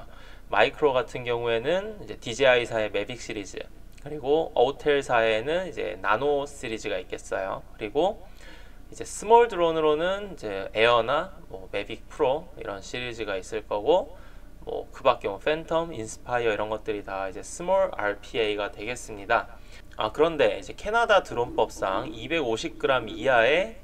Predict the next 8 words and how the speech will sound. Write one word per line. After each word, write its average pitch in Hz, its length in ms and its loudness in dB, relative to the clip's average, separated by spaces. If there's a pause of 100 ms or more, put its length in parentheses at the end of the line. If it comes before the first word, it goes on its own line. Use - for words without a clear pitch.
(180)
어, 95 160 -2
마이크로 113 400 2
드론은 107 440 0 (260)
적용되는 160 600 2
규정이 107 360 -2
하나밖에 190 420 4
없습니다. 98 560 -4 (100)
이제 - 100 -12